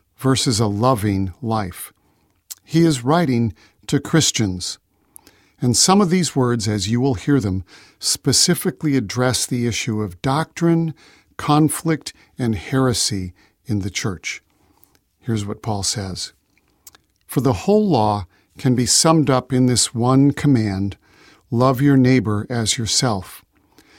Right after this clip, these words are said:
But if you are always biting and devouring one another,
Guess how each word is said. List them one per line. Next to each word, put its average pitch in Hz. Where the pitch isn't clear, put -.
But 151
if 151
you 208
are 170
always 185
biting 180
and 135
devouring 127
one 107
another, 107